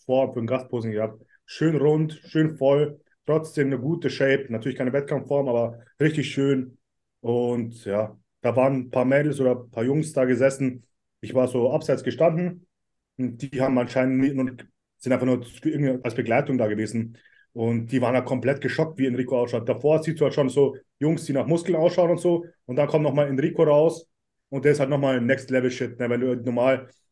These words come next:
du, du bist wahrscheinlich schon geschockt von den normalen Jungs, die da oben sind. Und die schauen ja im Vergleich zu Enrico wie ein Haufen Scheiße aus, ne?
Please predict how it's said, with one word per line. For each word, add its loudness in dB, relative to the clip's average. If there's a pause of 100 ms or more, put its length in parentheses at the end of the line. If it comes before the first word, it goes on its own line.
(120)
du, -6
du -10
bist 2
wahrscheinlich 2
schon -2
geschockt 0
von 2
den 0
normalen 2
Jungs, 0
die -4
da 2
oben 2
sind. -4 (1120)
Und -4
die -2
schauen 4
ja 2 (280)
im -8
Vergleich 2
zu -2
Enrico 0
wie -2
ein 0
Haufen 0
Scheiße -2
aus, -2
ne? -4